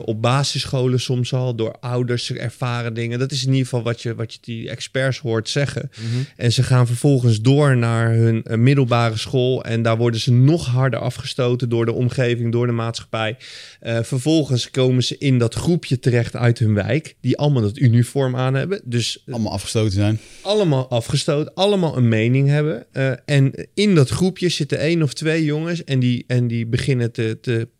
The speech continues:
Speaker 1: prediken. En die beginnen te vertellen over het mooie en het, en het fantastische van de andere kant. En, en zo'n jongen raakt daar vatbaar voor.
Speaker 2: Ja.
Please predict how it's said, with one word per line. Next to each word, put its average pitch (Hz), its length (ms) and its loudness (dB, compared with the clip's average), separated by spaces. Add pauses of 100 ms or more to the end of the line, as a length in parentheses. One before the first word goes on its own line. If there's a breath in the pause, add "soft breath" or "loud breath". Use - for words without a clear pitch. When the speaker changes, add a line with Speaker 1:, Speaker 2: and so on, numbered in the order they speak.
Speaker 1:
prediken. 127 680 -4
En 120 220 -8
die 117 100 -4
beginnen 117 340 -2
te 117 100 -10
vertellen 131 460 -2
over 117 300 -4
het 113 100 -4
mooie 120 400 -2
en 113 140 -8
het, 110 220 -6
en 113 200 -6 (240 loud breath)
het - 160 -10
fantastische 120 680 -6
van 117 160 -4
de 117 80 -4
andere 117 380 -4
kant. 139 340 -4
En, 117 200 -6 (640 loud breath)
en 139 180 -2
zo'n 151 260 2
jongen 147 320 0
raakt 147 300 -2
daar 107 140 -6
vatbaar 135 420 -8
voor. - 200 -14 (140)
Speaker 2:
Ja. 110 220 -6